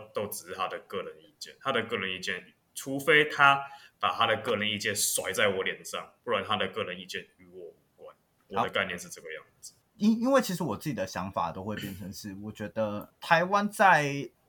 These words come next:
Speaker 2: 意识形态这个议题其实被操作得很重啦，就是包含，呃，奥运啊、饮食啊、国际议题啊，只要，呃，沾得上边的，基本上台独议题都会被拿出来编啊。然后其实我有一点觉得，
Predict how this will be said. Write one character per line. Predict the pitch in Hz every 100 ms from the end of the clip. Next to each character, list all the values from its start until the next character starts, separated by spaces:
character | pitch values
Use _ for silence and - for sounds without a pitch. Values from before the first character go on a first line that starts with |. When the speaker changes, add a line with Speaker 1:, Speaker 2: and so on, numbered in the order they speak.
| -
Speaker 2:
意 | 196
识 | - 170
形 | - 240
态 | 139 123
这 | 120
个 | 110
议 | 117
题 | 113 82
其 | - 101
实 |
被 | 87 113
操 | - 107
作 | 107 95
得 | 87
很 | - -
重 | - 80 64
啦， | - - 107
就 | 101
是 | - 104 -
包 | 95
含， | 101 - 78 73 - - - _ _
呃， | 92
奥 | 87 123 117 123
运 | 117 107
啊、 | 101 98
饮 | - 95
食 | 92 - 85 87
啊、 | 90 90 92
国 | - 101
际 | - 113
议 | 104 -
题 | - 69
啊， | 71 67 -
只 | - 107
要， | 147 139 143 127 - _ _ -
呃， | 110 104 107
沾 | - 160
得 | 139
上 | 113 135 110
边 | 110 110
的， | 104
基 | -
本 | 151 98
上 | 87 127 113
台 | - 107
独 | 107 110
议 | 117
题 | 101
都 | 85 104
会 | 113
被 | 101 104 98
拿 | 90
出 | 90 101
来 | 82
编 | - 90 90
啊。 | 76 82
然 | 92
后 | 117 110
其 | - 190
实 | 226
我 | 196 170
有 | 147 -
一 |
点 | 180 127 90
觉 | - 92
得， | - 98 90